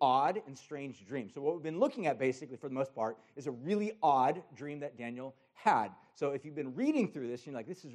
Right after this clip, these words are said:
really, really strange. I don't have no idea what this has to do with any life. There's beasts and weird creatures and so on." It's a dream. It's a dream. How many of you had weird dreams, all right?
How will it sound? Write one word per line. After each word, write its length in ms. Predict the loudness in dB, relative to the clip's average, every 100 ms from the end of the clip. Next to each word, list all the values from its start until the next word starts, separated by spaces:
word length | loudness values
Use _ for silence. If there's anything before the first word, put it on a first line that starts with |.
| -10
really, 300 | -4 -2 -2
really 220 | -2 -2
strange. 680 | -4 -8 -4 -2 -2 -4 -6 -6
I 80 |
don't 160 | -4 -6
have 160 | -10 -8
no 200 | 0 2
idea 220 | 4 2
what 120 | 0
this 100 | -10
has 120 | -14
to 40 | -10
do 80 | -10
with 120 | -8
any 320 | -8 -8 -10 -14 _ -2
life. 320 | 2 4 2
There's 160 | -6 -8 -2
beasts 380 | 0 0 -4 -12
and 300 | -8 -8 -8
weird 240 | -4 -4 -4
creatures 360 | -6 -6 -8
and 80 | -8
so 80 | -10
on." 40 | -10 -10
It's 160 | -6 -2
a 80 | -2
dream. 460 | 2 4 4 4 -2 _ _ _ _ _ 2
It's 200 | 4 4
a 80 | 2
dream. 480 | 2 6 6 4 -6 -12 0
How 60 | 4
many 120 | 4
of 60 |
you 60 | 2
had 200 | 0 4
weird 220 | 4 4
dreams, 440 | 4 2 2 -6 0
all 80 | 4
right? 180 | 4